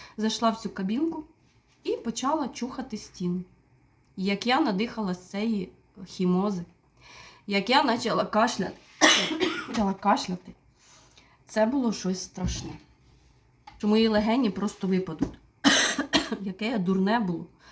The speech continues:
Як це не, взагалі додуматись до такого і залізти в цю душову кабінку і, м, ніякого ні респіратора не вдягти, ні хоча б не змити його, а потім почухати. Ну, це вже, знаєте,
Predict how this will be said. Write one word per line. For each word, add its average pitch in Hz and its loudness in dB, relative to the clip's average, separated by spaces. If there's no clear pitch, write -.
Як 233 2
це 220 -2
не, 202 2
взагалі 202 0
додуматись 202 2
до 180 -2
такого 233 -4
і 190 -6
залізти 196 -2
в 185 -8
цю 202 -6
душову 185 -2
кабінку 185 -2
і, 180 -2
м, 180 2
ніякого 208 2
ні 196 2
респіратора 202 -2
не 185 2
вдягти, 185 -4
ні 180 0
хоча 196 -4
б 185 2
не 185 4
змити 202 2
його, 180 0
а 165 -2
потім 170 -6
почухати. - -10
Ну, 208 -6
це 202 -10
вже, 190 -4
знаєте, 202 -2